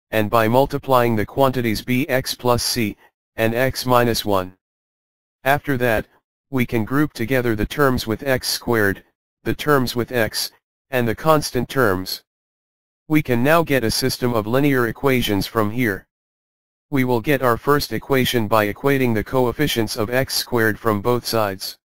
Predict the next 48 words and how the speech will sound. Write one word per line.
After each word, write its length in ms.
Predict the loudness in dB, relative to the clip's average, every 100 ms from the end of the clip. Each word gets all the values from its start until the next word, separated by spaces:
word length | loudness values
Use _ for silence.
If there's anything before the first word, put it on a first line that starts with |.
| _ _ _ _ _ _ _
And 180 | -4 -2
then, 340 | 0 0 -2 -8 _ _ _ -4
we 140 | -2
will 180 | 0 0
equate 380 | -2 -2 -2 -2
the 80 |
coefficients 720 | -4 0 0 0 -2 0 -4 -4
of 140 | -2
x 220 | -2 -4 -6
to 100 | -2
get 200 | 0 2
our 140 | 0
second 420 | 2 0 0 0
equation, 680 | -2 0 0 2 0 -2 -6 _ _ _ -4
and 180 | -2 0
so 240 | 2 2
as 180 | 2 -2
the 120 | -4
constant 520 | 2 2 2 -2 -4
terms 360 | 2 2 2 -2
to 120 | -4
get 200 | -2 2
our 160 | 2 0
third 200 | 0 -2
equation. 640 | -2 0 0 0 -4 -8 _ _ _ _ _ _ _ _ -4
It 120 | -2
would 200 | -2 0
be 140 | 0
better 320 | 2 2 2
if 180 | 0 -2
we 120 | -4
can 200 | -2 0
write 240 | 2 2 2
a 80 | -2
zero 360 | 0 2 2
as 160 | 0 -2
the 120 | -4
coefficient 640 | -2 0 0 0 -2 -2 -2
of 160 | -2
the 80 | -2
missing 380 | 0 0 0 -2
terms 340 | 2 0 0
in 140 | 0 0
our 140 | 0
system 440 | -2 -2 -2 -2 -2
of 140 | 0
linear 400 | 0 2 2 0
equations, 760 | -2 0 0 0 -4 -6 -12